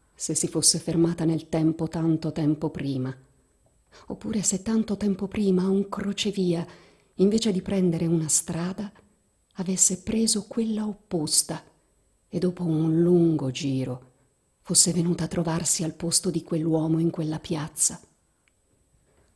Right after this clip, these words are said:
Ormai, da quel suo passato vero o ipotetico, lei è esclusa.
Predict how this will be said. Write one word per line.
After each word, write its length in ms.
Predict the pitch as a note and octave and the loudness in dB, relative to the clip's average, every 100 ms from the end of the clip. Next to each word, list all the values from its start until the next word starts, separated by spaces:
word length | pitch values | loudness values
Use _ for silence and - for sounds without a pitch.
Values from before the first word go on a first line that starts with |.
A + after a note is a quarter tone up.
| _ _ _ _ - _ _ _ - | _ _ _ _ -20 _ _ _ -12
Ormai, 800 | F3+ F3 E3+ D#3 D3 C3 C#3+ _ _ _ _ _ _ | -4 0 2 2 0 -2 -6 _ _ _ _ _ _
da 160 | F#3 | -8
quel 220 | F3 F3+ F3 | -4 -2 0
suo 360 | - F#3 F3+ | 0 0 -2
passato 680 | F3 E3 - F3+ E3+ F3 E3 | -2 -2 -2 0 -2 -2 -4
vero 580 | D#3+ F3+ F3 E3 D#3+ - | 0 4 4 2 -2 -6
o 160 | - F3 | -2 0
ipotetico, 880 | D#3+ D#3+ D#3+ D#3 D3+ F3+ - F3 - _ _ _ _ _ _ | 0 -6 -4 -4 -4 -6 -8 -10 -14 _ _ _ _ _ _
lei 360 | F#3 F3+ E3 D#3+ | -4 -2 0 0
è 160 | D#3+ E3 | -2 0
esclusa. 680 | E3 - F#3+ F3 D#3+ F3 | 2 0 0 -2 -2 -6